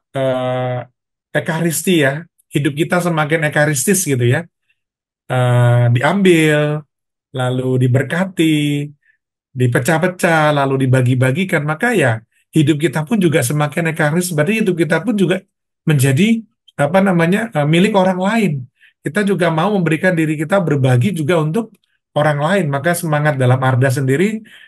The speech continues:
itu sangat menunjukkan semangat yang ekaristis, mewujudkan sikap iman gitu ya, mengasihi, peduli, dan bersaksi. Maka itulah yang, yang menjadi, eh, panggilan sederhana, wujud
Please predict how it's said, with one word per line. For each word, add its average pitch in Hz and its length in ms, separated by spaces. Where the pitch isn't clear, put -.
itu 139 220
sangat 143 260
menunjukkan 127 480
semangat 139 380
yang 131 180
ekaristis, 185 720
mewujudkan 151 540
sikap 160 400
iman 185 320
gitu 127 180
ya, 143 80
mengasihi, 131 540
peduli, 143 340
dan 139 220
bersaksi. 123 640
Maka 147 240
itulah 196 320
yang, 151 280
yang 156 160
menjadi, 156 580
eh, 131 400
panggilan 151 600
sederhana, 143 840
wujud 151 300